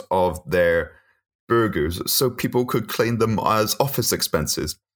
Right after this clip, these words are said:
So they renamed them to things like ergonomic keyboard. <laughs>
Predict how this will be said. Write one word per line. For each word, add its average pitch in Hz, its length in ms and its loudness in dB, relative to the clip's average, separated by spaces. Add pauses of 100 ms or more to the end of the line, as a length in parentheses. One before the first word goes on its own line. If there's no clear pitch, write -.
(200)
So 110 200 2
they 104 180 2
renamed 104 920 2
them 98 280 2
to - 140 -2
things 98 260 0
like 98 160 2 (180)
ergonomic 110 680 2
keyboard. 120 760 0
<laughs> 151 40 4